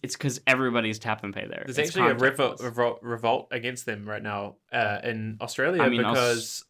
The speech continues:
Speaker 2: it's on the retailer to pay the fee for Apple Pay transactions. And, um,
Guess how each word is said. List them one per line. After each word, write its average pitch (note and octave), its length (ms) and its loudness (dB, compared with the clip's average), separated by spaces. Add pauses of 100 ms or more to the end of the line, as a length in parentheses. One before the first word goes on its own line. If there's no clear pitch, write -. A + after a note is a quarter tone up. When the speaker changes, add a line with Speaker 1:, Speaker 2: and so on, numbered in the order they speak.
Speaker 2:
it's B2+ 220 -6 (100)
on D3 440 2
the C3 280 6
retailer C3+ 440 2
to A2 100 -8
pay C3+ 260 -4
the A2 100 -10
fee A#2 340 -4
for G#2+ 360 -6
Apple A#2 200 -6
Pay G2+ 160 -8
transactions. - 680 -14
And, G2 300 -12
um, F#2 420 -12